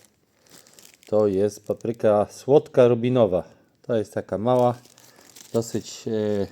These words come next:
było napisane na pakowaniu, że bardzo plenna, także dlatego też ją kupiłem. I tutaj najgorzej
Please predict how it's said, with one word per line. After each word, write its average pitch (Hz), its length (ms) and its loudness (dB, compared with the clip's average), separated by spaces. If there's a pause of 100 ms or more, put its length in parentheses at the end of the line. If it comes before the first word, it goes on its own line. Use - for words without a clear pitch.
było 110 160 -4
napisane 107 460 -6
na 104 100 -4
pakowaniu, 110 420 -6
że 98 100 -6
bardzo 101 340 -2
plenna, 123 500 -2
także 101 380 -6 (720)
dlatego 110 300 -2
też - 220 -6
ją 90 100 -8
kupiłem. 151 560 0 (720)
I 110 100 -6
tutaj 139 440 4 (100)
najgorzej 131 800 4